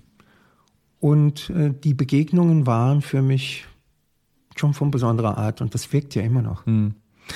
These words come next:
Speaker 2: Wa-, was war so, also man hat ja, wenn man weiß, okay, man trifft jetzt sein großes Idol, entweder man hat überhaupt keine Ahnung, was man wirklich fragen soll, weil das so übergroß ist und irgendwie jede Frage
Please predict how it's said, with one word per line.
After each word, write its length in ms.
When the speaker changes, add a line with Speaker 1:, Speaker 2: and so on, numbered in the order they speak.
Speaker 2:
Wa-, 200
was 240
war 120
so, 240
also 160
man 120
hat 120
ja, 120
wenn 100
man 140
weiß, 220
okay, 180
man 160
trifft 240
jetzt 140
sein 160
großes 380
Idol, 580
entweder 360
man 160
hat 80
überhaupt 260
keine 200
Ahnung, 180
was 140
man 120
wirklich 200
fragen 240
soll, 220
weil 240
das 200
so 180
übergroß 540
ist 200
und 360
irgendwie 460
jede 360
Frage 340